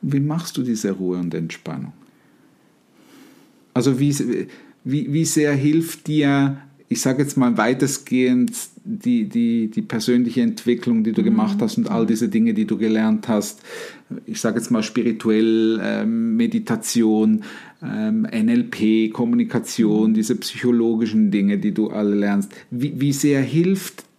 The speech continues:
Speaker 1: dir das? Ist, ist, ist das eine Hilfe oder ist
Speaker 2: Mhm.
Speaker 1: das einfach, ist nett, dass ich's mal gelernt habe, äh, doch es bringt mich nicht wirklich weiter?
Speaker 2: Also ja, ich hab bestimmt viel im Spirituellen und im Psychologischen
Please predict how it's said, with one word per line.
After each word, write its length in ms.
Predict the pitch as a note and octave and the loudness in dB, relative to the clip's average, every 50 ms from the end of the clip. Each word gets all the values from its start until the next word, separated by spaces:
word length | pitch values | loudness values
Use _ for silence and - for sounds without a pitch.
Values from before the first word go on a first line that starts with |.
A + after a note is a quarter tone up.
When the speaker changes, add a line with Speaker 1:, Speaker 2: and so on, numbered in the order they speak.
| _ - | _ 0
Speaker 1:
dir 220 | A#2 A#2+ A2+ G#2+ | 2 2 4 4
das? 380 | F#2+ G#2+ G2 F2+ F2 - - - | 2 2 0 0 -2 -4 -8 -4
Ist, 200 | - D3+ F3 E3+ | 0 0 0 2
ist, 360 | E3 D#3+ D#3+ E3 - - - | 2 0 0 0 -2 -4 -6
ist 340 | D#3+ - - D#3 F3 E3+ - | -6 -2 0 0 0 0 0
das 220 | F3+ E3 E3 E3 | 0 0 2 2
eine 340 | E3+ D#3+ D3+ C#3 G#2+ C#3 C3 | 0 2 2 2 2 2 2
Hilfe 680 | A#2+ - - C3+ C3+ D#3+ E3 E3 - - G#3 B3 B3 - - | 2 2 2 2 2 2 2 0 0 0 2 2 2 2 2
oder 300 | D3 D#3 D#3+ D#3 D#3 - | 2 2 2 2 2 2
ist 220 | D3+ D#3 E3 G3 | 2 0 0 2
Speaker 2:
Mhm. 20 | F#3+ | 0
Speaker 1:
das 160 | D#3 C#3 C#3 | 0 0 0
einfach, 540 | - C3+ C#3 D3 D3+ C#3 - D3+ C#3+ C#3 - - - - - - - | 0 0 2 2 0 2 2 2 2 2 -2 -10 -14 -18 -18 -4 0
ist 180 | - C3+ - C#3+ | 0 0 4 4
nett, 240 | C#3 C#3 C#3+ C#3+ - | 4 4 4 2 0
dass 160 | C3+ C#3 - | 0 2 2
ich's 160 | C#3 C3 - | 0 2 2
mal 120 | C#3+ C#3 B2+ | 2 2 2
gelernt 500 | B2 B2 B2 B2 B2+ C3 C3+ C3+ C3+ B2+ | 2 2 2 4 4 2 2 0 0 0
habe, 420 | B2+ B2+ B2+ A2+ B2+ B2 B2 A#2+ A#2+ - - - - - - - - | 2 2 2 4 4 2 2 2 -2 -10 -18 -20 -20 -20 -20 -12 -8
äh, 200 | D3 B2+ A#2+ B2+ | -6 -4 -2 -2
doch 220 | - B2+ - - | -2 -4 -4 -4
es 160 | - - - | -8 -10 -6
bringt 200 | - C3 B2+ A2 | -4 -2 0 0
mich 120 | A#2+ A#2 A2+ | 0 0 -2
nicht 160 | A#2 A2+ - | -2 -2 0
wirklich 340 | B2 A2+ A2+ - G#2+ - - | -2 -2 -2 -2 -6 -4 -2
weiter? 380 | G2+ F2 E2 E2 - D2+ - - _ _ _ _ _ _ _ _ _ | -2 -2 -2 -4 -6 -12 -16 -16 _ _ _ _ _ _ _ _ _
Speaker 2:
Also 220 | F3+ E3+ D#3+ E3+ | -4 -2 -2 -2
ja, 260 | D#3+ D#3 D#3+ E3+ F#3+ | -2 -2 0 0 0
ich 120 | G3 G3 G3+ | -2 -2 -2
hab 180 | G3+ F3 - - | -6 -6 -4 -6
bestimmt 400 | - F3 E3+ - A#3 A3+ A3+ A3+ | -8 -8 -4 -4 -2 -2 -2 -4
viel 540 | - - A#3+ B3 C4 B3+ C4+ C4+ C4+ - - | -4 -2 -2 0 0 0 0 0 -2 -2 -4
im 220 | F3+ F#3 F3+ F3 | -4 -4 -4 -4
Spirituellen 800 | E3 - - F#3 F#3 G3 G3 F#3 - G#3 G3+ G3 G3 G3 G3+ G3 G3 | -6 -6 -8 -6 -6 -4 -6 -4 -4 -4 -4 -2 -2 -2 -2 -2 -4
und 220 | F#3 F#3+ F#3+ F#3 | -4 -4 -4 -4
im 200 | G3+ G3 F#3+ F#3+ | -2 -4 -4 -4
Psychologischen 920 | F#3 - - G#3 - G#3+ G#3 A3 A3+ A3 B3 A#3+ - C#4 B3+ B3+ B3 A#3+ | -4 -4 -6 -4 -4 -2 -2 -2 0 -2 -2 -2 0 0 0 0 0 -2